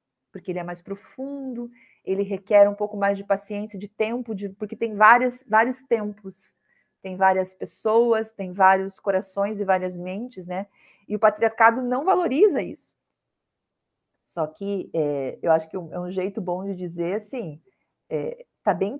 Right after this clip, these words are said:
claro, eu acho, pelo menos pra mim, Rô, não sei pra você e pra galera que tá escutando, mas pra mim tá muito claro que não deu certo, né? As pessoas tão ficando doentes, tão tendo burnout, tão tendo síndrome do pânico, tão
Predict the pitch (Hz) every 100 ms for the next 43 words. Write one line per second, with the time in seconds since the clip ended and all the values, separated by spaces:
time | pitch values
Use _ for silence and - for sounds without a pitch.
0 | - - 302 233 233 214 190 175 170 -
1 | 185 170 208 - 392 453 339 233 220 170
2 | 180 214 208 202 190 - 208 208 180 175
3 | 175 180 190 - 185 - 175 190 208 180
4 | 170 180 175 220 233 190 262 - 392 311
5 | 220 208 202 214 233 220 196 190 - -
6 | 139 - _ _ _ _ _ _ 170 185
7 | 180 - 180 180 196 202 226 226 185 180
8 | 190 226 208 190 185 - - - 151 156
9 | 151 151 185 208 190 175 175 175 170 -
10 | 147 143 139 139 139 131 143 - 160 156
11 | 156 156 170 175 196 185 170 151 - 151